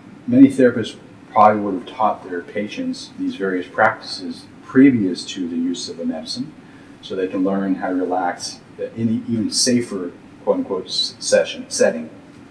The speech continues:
'Cause, you know, me-, meditation's not really threatening, yoga's not really threatening. I mean, people might have some issues, but, you know, it's, it's different than eight hours under a psychedelic. Um, so you slowly teach someone how to relax,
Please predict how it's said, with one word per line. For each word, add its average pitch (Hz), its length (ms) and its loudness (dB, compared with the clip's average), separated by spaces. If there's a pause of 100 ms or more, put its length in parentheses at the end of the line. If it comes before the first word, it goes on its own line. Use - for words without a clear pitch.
(720)
'Cause, - 320 2
you - 80 0
know, 110 100 2
me-, 123 260 0
meditation's 107 540 2
not 87 160 -4
really - 140 -2
threatening, - 600 -4
yoga's - 380 -4
not 254 160 -6
really 254 160 0
threatening. 127 600 -4 (720)
I 104 60 -2
mean, 87 120 -2
people - 180 -2
might 82 140 0
have - 140 -6
some - 120 -6
issues, 95 300 -4
but, - 100 -6
you - 80 6
know, - 80 6
it's, - 120 -2
it's - 260 -6
different 117 280 2
than 90 200 -2
eight 92 140 -2
hours 85 320 0
under - 180 -6
a - 40 -10
psychedelic. - 460 -8 (800)
Um, 85 580 -4
so - 280 -2 (160)
you 95 120 -4
slowly 113 380 2
teach - 220 -8
someone 101 240 -2
how 92 120 -2
to 90 260 -4
relax, 92 760 0